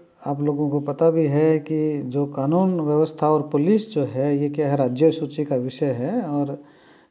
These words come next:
राज्य सूची में इसकी क्या है, second entry है, द्वितीय प्रविष्टि के रूप में है। भारत का जो संविधान है, जो केंद्र राज्य संबंधों में क्या है,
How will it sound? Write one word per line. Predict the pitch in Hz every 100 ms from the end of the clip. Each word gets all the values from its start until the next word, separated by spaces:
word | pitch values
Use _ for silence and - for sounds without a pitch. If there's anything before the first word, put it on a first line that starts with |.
| -
राज्य | 135 135 151
सूची | 151 - 156
में | 156 156 156 151
इसकी | - 160
क्या | 156 143
है, | 170
second | 185 180 175 220 160
entry | 135 131 120
है, | 120 117
द्वितीय | 147 147 165
प्रविष्टि | 131 131 123 123
के | 110
रूप | 110 104
में | 107
है। | 107 117 _ _ _ _ _ _ - _ _ _ 127
भारत | 139 160
का | - 180
जो | 170 170
संविधान | 165 139 127 135 156
है, | 143 143
जो | 147
केंद्र | 143 156 160
राज्य | 143 147
संबंधों | 143 139 143 143 143
में | 139 131
क्या | 131 120
है, | 123 139 175 170